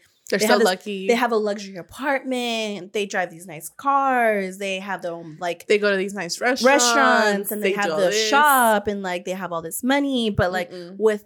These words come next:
Speaker 2: that, I feel like they don't see the stress that it gives you.
Speaker 1: At all.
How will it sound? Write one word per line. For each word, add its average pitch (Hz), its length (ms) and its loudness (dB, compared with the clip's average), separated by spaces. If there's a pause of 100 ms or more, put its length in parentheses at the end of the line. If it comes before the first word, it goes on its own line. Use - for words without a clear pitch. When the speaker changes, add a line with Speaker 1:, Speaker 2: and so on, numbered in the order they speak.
Speaker 2:
that, 202 420 2
I 208 60 -6
feel 202 280 -6
like 190 240 -4
they 185 100 -4
don't 190 260 -8
see 185 380 -8
the 180 140 -10
stress - 840 -4 (640)
that 196 120 2
it - 140 -4
gives 170 240 -8
you. 131 240 -10 (240)
Speaker 1:
At 220 80 -6
all. 240 300 -4